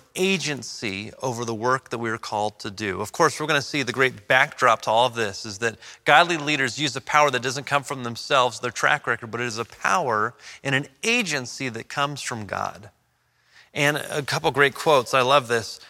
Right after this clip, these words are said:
Uh, when was the last time you heard a Zig Ziglar quote? I remember in high school, I went to a conference and I first heard Zig Ziglar talk, a great motivational, uh, teacher. He says this, that lack of direction, not lack of time,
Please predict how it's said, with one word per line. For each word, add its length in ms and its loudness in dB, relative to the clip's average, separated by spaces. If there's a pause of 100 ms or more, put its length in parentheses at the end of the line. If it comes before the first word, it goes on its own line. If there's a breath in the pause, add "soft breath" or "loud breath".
(120 loud breath)
Uh, 160 4
when 180 -6
was 180 -2
the 60 -2
last 200 0
time 140 -6
you 80 -6
heard 120 -4
a 40 -2
Zig 380 -4
Ziglar 640 -2 (180)
quote? 420 0
I 60 6
remember 460 2
in 120 -4 (200 loud breath)
high 180 4
school, 360 -2
I 60 6
went 200 0
to 80 -6
a 40 -14
conference 520 -2
and 100 -2
I 60 -2
first 340 0
heard 180 0
Zig 260 -2
Ziglar 520 0 (380 loud breath)
talk, 300 2
a 100 0
great 240 2
motivational, 800 2 (240 loud breath)
uh, 160 4
teacher. 420 -4
He 80 0
says 280 -2
this, 260 -2
that 180 -2
lack 380 2
of 180 -2
direction, 640 2
not 240 4
lack 260 2
of 160 -6
time, 640 -2